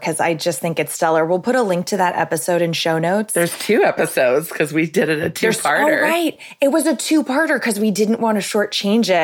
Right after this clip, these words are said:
Speaker 1: And Lisa
Speaker 2: Yeah.
Speaker 1: was blowing my mind with her review. So honestly, don't even listen to the episode. Just go buy the book.
Speaker 2: <laughs>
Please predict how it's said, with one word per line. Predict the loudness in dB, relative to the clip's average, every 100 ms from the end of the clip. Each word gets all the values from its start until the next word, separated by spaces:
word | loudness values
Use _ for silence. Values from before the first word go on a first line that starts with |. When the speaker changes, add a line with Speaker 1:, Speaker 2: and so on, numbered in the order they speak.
| 2
Speaker 1:
And | 2
Lisa | 0 0
Speaker 2:
Yeah. | 0
Speaker 1:
was | -2 -2
blowing | 2 2 2 2
my | 0 2
mind | 2 2 0
with | -2
her | -2
review. | 0 -2 0 -4
So | 0 2 2 0 -8 -10 -2
honestly, | 0 -2 0 0 0 -4 _ _ _ _ -4
don't | -2
even | 0 0
listen | -2 -2
to |
the | -4
episode. | -4 -4 -4
Just | -6
go | -6
buy | -6
the | -8
book. | -8 -10 -12
Speaker 2:
<laughs> | -8